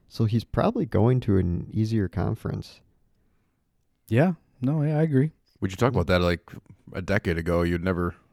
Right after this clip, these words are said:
Speaker 3: I don't know if you'd even say that.
Speaker 1: Yeah, so he has that going for him. And Florida State was five and seven last year and only three and five in conference.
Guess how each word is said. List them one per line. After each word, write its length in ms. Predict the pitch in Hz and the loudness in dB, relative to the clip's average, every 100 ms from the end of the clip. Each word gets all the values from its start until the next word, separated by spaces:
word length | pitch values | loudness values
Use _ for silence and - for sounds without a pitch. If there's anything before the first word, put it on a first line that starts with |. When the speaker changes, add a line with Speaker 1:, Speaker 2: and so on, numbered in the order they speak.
| _ - | _ -10
Speaker 3:
I 20 | 101 | -8
don't 20 | |
know 60 | |
if 80 | 104 | -6
you'd 100 | 98 | -4
even 180 | 92 90 | -6 -6
say 180 | - 117 | -4 -2
that. 240 | 82 82 - _ _ - | -2 -6 -10 _ _ 0
Speaker 1:
Yeah, 380 | 123 123 95 - | 4 6 4 -2
so 300 | - 101 95 - _ _ _ _ _ | -4 -4 -4 -10 _ _ _ _ _
he 160 | 110 127 | -2 2
has 180 | 131 98 | 2 2
that 220 | 101 123 | 0 0
going 300 | 139 120 113 | 2 2 0
for 360 | - 107 104 104 | 2 4 6 4
him. 240 | 104 101 - | 2 -4 -2
And 500 | 101 101 98 92 - _ _ _ _ _ | 0 2 0 -4 -8 _ _ _ _ _
Florida 360 | - 135 160 156 | 0 4 6 4
State 320 | - 120 123 | 0 2 4
was 160 | 104 - | 2 -2
five 340 | - 101 101 | 2 4 4
and 140 | 95 - | 2 0
seven 360 | 101 98 107 | 0 2 2
last 340 | 110 113 - 123 | 0 0 -2 0
year 340 | 117 120 120 _ _ _ _ _ _ _ | 0 0 -2 _ _ _ _ _ _ _
and 160 | 95 92 | 0 2
only 200 | 92 92 | 2 0
three 240 | - 104 | 2 2
and 120 | 98 | 2
five 240 | - 95 95 | 0 0 0
in 100 | 90 | 0
conference. 560 | 98 101 107 135 139 | 0 0 0 0 0